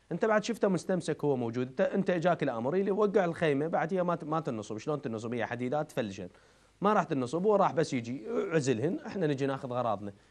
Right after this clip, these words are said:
أنت ليش تفلشهن؟ ليش تشققهن؟ ليش تسوي هاي ال-، هاي الأمور؟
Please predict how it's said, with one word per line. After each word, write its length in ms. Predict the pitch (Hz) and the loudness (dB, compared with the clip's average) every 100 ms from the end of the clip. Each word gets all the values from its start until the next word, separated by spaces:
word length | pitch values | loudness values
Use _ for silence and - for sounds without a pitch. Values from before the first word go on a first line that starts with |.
| _ | _
أنت 100 | - | 2
ليش 180 | 226 220 | 2 4
تفلشهن؟ 400 | 175 147 113 - - _ _ _ - | 2 -2 -2 -14 -20 _ _ _ 2
ليش 260 | 190 208 | 4 4
تشققهن؟ 420 | 214 170 151 - 95 _ _ - | 4 2 -2 -6 -14 _ _ -2
ليش 160 | 190 202 | 0 2
تسوي 260 | 196 165 | 0 2
هاي 120 | 151 | 2
ال-، 180 | 143 123 - _ | 0 -4 -12 _
هاي 140 | 131 139 | 0 0
الأمور؟ 540 | 123 117 135 131 110 | 0 -4 -4 -6 -8